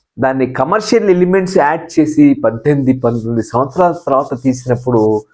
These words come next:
ఆ సినిమా దాని అస్తిత్వాన్ని అన-, అనటం కరెక్ట్గా తెలియదు కానీ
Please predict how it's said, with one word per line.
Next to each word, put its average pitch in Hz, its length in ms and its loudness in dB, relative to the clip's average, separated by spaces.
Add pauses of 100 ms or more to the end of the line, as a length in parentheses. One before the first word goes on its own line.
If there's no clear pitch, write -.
(380)
ఆ 104 100 -2
సినిమా 190 840 0 (120)
దాని 143 220 0
అస్తిత్వాన్ని 185 960 0
అన-, 160 320 -2
అనటం 151 540 -2 (140)
కరెక్ట్గా 127 300 0
తెలియదు 135 320 2
కానీ 165 320 0